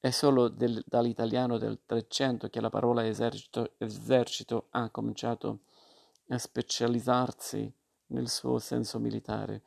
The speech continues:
Sino ad allora quel che chiamiamo esercito si diceva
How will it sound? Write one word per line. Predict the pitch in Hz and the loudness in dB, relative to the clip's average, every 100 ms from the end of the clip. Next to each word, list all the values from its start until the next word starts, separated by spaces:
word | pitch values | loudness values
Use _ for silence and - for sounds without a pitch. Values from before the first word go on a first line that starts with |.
| - - _ | -18 -20 _
Sino | - 135 139 127 | -2 4 6 6
ad | 120 113 | 2 2
allora | 117 117 127 123 110 | 2 4 4 4 0
quel | - 123 110 | 0 0 0
che | - 117 - _ | -2 -4 -4 _
chiamiamo | - 120 120 254 120 113 98 | -4 -2 0 0 0 -2 -4
esercito | - 113 127 117 - 110 113 | -6 -2 0 -2 -8 -8 -8
si | 113 - | -6 -6
diceva | 107 - 120 107 107 | -6 -4 -4 -4 -6